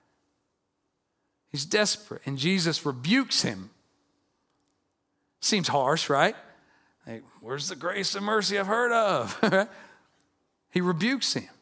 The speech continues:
And he's not just rebuking him, really, he's rebuking everyone who's in attendance there that day. He's saying, "You are just following me for signs and wonders. Your faith is superficial. You're just in this for what you can get out of it,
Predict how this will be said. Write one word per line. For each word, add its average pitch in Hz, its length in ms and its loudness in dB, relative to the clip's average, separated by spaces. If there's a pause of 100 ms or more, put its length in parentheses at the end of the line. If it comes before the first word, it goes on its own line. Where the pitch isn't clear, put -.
(260)
And 185 60 4
he's 196 100 4
not 285 160 4
just 233 180 0
rebuking 165 440 -2
him, 175 440 0
really, 214 280 2
he's 156 220 -2 (200)
rebuking 151 600 -2
everyone 196 480 2
who's 165 180 0
in 165 120 0
attendance 143 540 -2 (340)
there 135 220 0
that 120 180 -4
day. 104 260 -10 (760)
He's 156 160 -2
saying, 151 300 0
"You 220 160 0
are 254 60 -2
just 214 220 -2
following 160 420 2
me 139 160 -4
for - 140 -8
signs 151 500 0
and 127 140 -4
wonders. 123 560 -4 (220)
Your 143 120 -2
faith 202 460 0
is 170 80 -2
superficial. 131 960 -4 (160)
You're 139 100 -4
just 208 320 0
in 175 140 0
this 160 220 0
for 139 160 0
what 123 200 -2
you 170 160 -2
can 160 200 -6
get 127 160 -2
out 127 260 4
of 113 140 -4
it, 110 160 -6